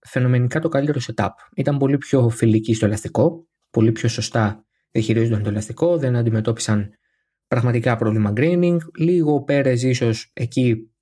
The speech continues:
κάπου στα μισά του stint με την, ε, μέση γόμα να είχε κάποια μικρά προβληματάκια. Εκεί κάπου έκανε και το λαθάκι στη Variante Alta,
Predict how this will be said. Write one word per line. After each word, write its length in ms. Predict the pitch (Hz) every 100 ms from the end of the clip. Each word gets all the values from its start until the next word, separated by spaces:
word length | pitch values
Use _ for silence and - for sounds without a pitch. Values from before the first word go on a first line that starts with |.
| _ - _ -
κάπου 300 | 131 127 120
στα 160 | -
μισά 420 | 113 113 - 127
του 100 | 123 113
stint 320 | - 123 117
με 140 | 117 110
την, 300 | 110 107 107
ε, 480 | 104 101 101 98 101
μέση 300 | 104 120 -
γόμα 320 | 110 113 113 107
να 100 | 107
είχε 140 | 107
κάποια 240 | 110 110
μικρά 220 | 107 107 110
προβληματάκια. 800 | 110 117 151 - 220 202 202 _ _ _ _
Εκεί 240 | - 104 113
κάπου 200 | 120 113
έκανε 200 | 110 107
και 80 | 107
το 80 |
λαθάκι 360 | 107 107 113 110
στη 120 | - 104
Variante 520 | 104 107 104 104 98
Alta, 220 | 131 175